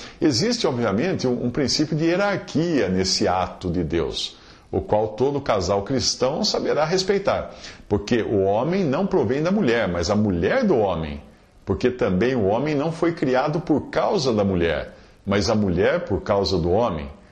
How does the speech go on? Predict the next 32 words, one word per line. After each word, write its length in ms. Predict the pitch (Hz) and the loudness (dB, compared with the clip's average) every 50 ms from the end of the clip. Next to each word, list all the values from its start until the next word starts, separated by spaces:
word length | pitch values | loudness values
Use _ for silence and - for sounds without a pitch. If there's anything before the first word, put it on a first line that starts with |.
| _ - - | _ -16 -6
Primeira 280 | 92 90 85 90 87 90 | -4 -2 0 0 0 0
Coríntios 520 | - - 95 92 98 98 - 107 90 87 | 0 0 0 0 0 0 -2 -2 0 0
onze, 300 | 90 95 104 107 101 117 | 2 2 2 0 0 -2
de 80 | 113 107 | 0 2
oito 260 | 101 101 101 101 - | 2 2 2 0 0
a 60 | 135 | 0
nove. 360 | 131 117 98 87 80 73 76 73 - - - - - - - - - - - | 0 2 0 0 0 -2 -6 -10 -14 -18 -20 -20 -20 -20 -20 -20 -20 -20 -4
Todavia, 380 | - 202 202 202 165 160 226 226 | -2 0 0 0 0 0 0 0
nós 180 | 196 170 123 | 0 0 0
vemos 240 | 117 165 165 165 - | 0 0 0 0 -2
que 100 | - - | -2 -2
naquele 440 | 139 127 - - - - 202 190 175 | -2 -2 -2 -2 -2 -2 0 0 0
juízo 600 | 123 98 101 104 101 120 165 190 147 101 87 92 | 0 0 2 2 2 2 2 0 0 0 0 0
do 120 | 87 90 | 0 0
Jardim 280 | 82 110 98 92 98 95 | 0 0 0 2 2 2
do 160 | 87 82 82 | 2 2 2
Éden, 400 | 90 113 143 156 117 85 82 82 | 2 2 2 0 0 -2 -2 -4
que 140 | 78 - 104 | -2 -4 -4
veio 240 | 87 78 101 110 101 | -2 0 0 0 0
depois 300 | 85 76 - 104 95 82 | -2 -2 -2 0 0 0
do 80 | 95 | -2
pecado, 600 | - - 78 - - - 123 147 143 104 90 76 - - - - - - | -2 -4 -4 -4 -2 -2 -2 0 0 0 -2 -2 -4 -10 -14 -16 -14 -6
a 80 | - 113 | -4 -4
vontade 760 | 120 143 185 170 139 117 - - - 185 208 233 226 180 175 | -2 0 0 0 0 -2 -4 -4 -4 -2 0 0 0 0 0
da 120 | 135 147 131 | 0 0 0
mulher 460 | 117 98 90 92 110 156 185 190 - | 2 2 2 2 2 2 0 0 -2
ficou 340 | - - 143 - 175 185 185 | -6 -8 -6 -2 0 0 0
subordinada 960 | - - 196 165 165 208 214 190 202 240 220 180 143 160 202 240 214 190 | 0 0 0 2 2 2 2 2 2 0 0 0 0 0 0 0 0 0
à 40 | 175 | 0
vontade 520 | 143 147 147 135 123 123 131 127 123 117 110 | 0 0 0 0 0 0 0 0 0 0 0
do 80 | 113 | 0
marido 560 | 117 107 101 90 95 95 87 80 73 78 69 | 0 2 0 2 2 0 0 -2 -4 -6 -10